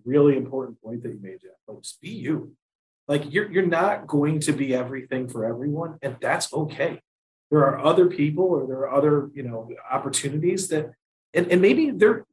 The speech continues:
you know, you're not, you're not connected right now, but maybe you will be in six months. So again, you could be like, "Oh, golf, you're, you know, you're terrible, you know, like,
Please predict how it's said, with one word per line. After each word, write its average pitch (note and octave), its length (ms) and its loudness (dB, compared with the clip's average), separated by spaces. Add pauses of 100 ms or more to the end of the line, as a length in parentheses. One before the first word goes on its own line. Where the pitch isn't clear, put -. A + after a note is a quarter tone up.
(180)
you E3+ 80 2
know, D#3+ 120 0
you're D3+ 180 -4
not, E3+ 360 -2
you're D3 80 0
not D#3 200 -2
connected D#3 520 -2
right D#3 180 -2
now, - 220 -2
but - 180 -4
maybe C#4 220 2
you D4 120 4
will C#4+ 180 4
be D4 120 4
in C#4+ 80 -4
six - 320 -6
months. - 380 -2 (380)
So F3+ 180 8
again, F3 340 4
you D3+ 60 -8
could F3+ 140 2
be - 80 -4
like, - 160 -12
"Oh, - 240 -8 (400)
golf, B2+ 440 -8
you're, C#3 160 -8
you C#3+ 80 -8
know, B2 60 -8
you're F3 160 -2
terrible, D#3 560 4
you C#3+ 100 6
know, C3+ 140 -2
like, B2+ 240 -2